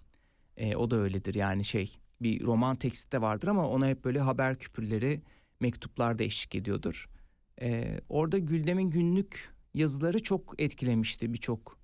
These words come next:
e, özellikle genç kadın okurları.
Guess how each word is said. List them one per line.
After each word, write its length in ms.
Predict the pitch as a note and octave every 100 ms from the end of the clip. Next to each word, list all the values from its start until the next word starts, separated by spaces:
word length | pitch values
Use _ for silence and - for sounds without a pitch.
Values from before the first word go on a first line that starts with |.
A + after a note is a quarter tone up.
| -
e, 120 | -
özellikle 720 | A2 G#2+ A2+ A#2+ A2+ A#2+ A2+ - - - _ _ -
genç 320 | B2 A2+ -
kadın 340 | - A#2 A#2 A2+
okurları. 600 | A#2+ - A2 A#2 G3